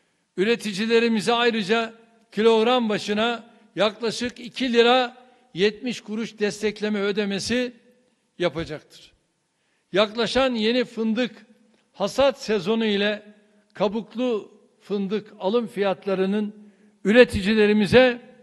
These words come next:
hayırlı olmasını diliyorum. Bu düşüncelerle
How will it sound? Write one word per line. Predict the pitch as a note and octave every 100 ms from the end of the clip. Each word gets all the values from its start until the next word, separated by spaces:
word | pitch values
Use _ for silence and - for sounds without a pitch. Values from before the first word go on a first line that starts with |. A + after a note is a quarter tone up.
| _ _
hayırlı | - A3+ A3+ A3+
olmasını | G#3 G3 - F3+ D3+
diliyorum. | D3+ C#3 - _ _ _ _ _ _ _ _ _ _ -
Bu | A#3+
düşüncelerle | B3+ F#3+ B3 B3 B3+ B3+ A#3 A#3 A3